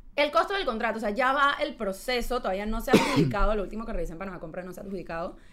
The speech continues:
em, pero ya tienen propuestas, o sea, ya recibieron las propuestas y tal, y solo hay una compañía que se llama Ultratech Inc. S A, que ofertó el gran monto de novecientos veinticuatro mil dólares por el contrato del voto electrónico.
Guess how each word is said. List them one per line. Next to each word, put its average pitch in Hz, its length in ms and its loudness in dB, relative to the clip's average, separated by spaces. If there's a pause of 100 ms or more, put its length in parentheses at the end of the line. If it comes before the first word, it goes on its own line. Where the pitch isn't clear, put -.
(220)
em, 220 540 2
pero 262 420 6
ya 220 240 2
tienen 233 300 0
propuestas, 226 500 2
o 233 40 -4
sea, 196 100 -2
ya 185 60 -2
recibieron 196 300 -4
las 208 120 -6
propuestas 247 420 -4
y 196 80 -8
tal, 190 240 -2
y 202 60 -4
solo 208 200 -2
hay 214 200 0
una 262 200 -2
compañía 202 400 -4
que 214 80 -8
se 196 40 -8
llama 185 240 -6
Ultratech 233 580 -4
Inc. 214 280 -2
S 202 260 -2
A, 170 240 -4 (220)
que 226 80 -2
ofertó 202 600 -2 (320)
el 208 240 -2
gran 254 360 0
monto 220 320 -2
de 214 220 2
novecientos 208 600 -2
veinticuatro 185 460 -4
mil 208 340 -2
dólares 196 360 0
por 190 120 -8
el 196 80 -8
contrato 165 440 -6
del 170 380 -2
voto 156 240 -8
electrónico. - 480 -6